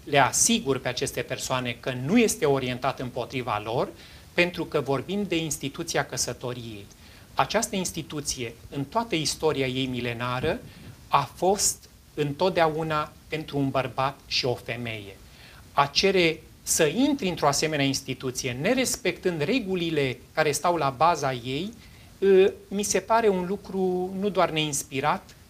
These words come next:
ci și nedrept. Pentru că există instituții și instituții. Ă, nu există un drept la căsătorie, cum spuneam. Există o vocație pentru asta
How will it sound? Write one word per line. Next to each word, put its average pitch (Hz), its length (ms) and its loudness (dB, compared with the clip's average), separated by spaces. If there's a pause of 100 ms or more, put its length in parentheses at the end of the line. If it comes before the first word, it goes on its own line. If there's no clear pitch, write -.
ci 180 160 -2
și - 140 -2
nedrept. 185 560 -2 (300)
Pentru 160 240 -4
că 160 100 -4
există 156 320 -2
instituții 214 800 -6
și - 180 -8
instituții. 202 720 -6 (460)
Ă, 160 220 2
nu 220 160 2
există 185 340 0
un 143 280 -2
drept 160 400 0
la 117 180 -4
căsătorie, 120 600 -6
cum 117 180 -14
spuneam. 107 460 -4 (220)
Există 196 360 -6
o 180 120 2
vocație 160 640 -4
pentru 113 320 -10
asta 180 480 -4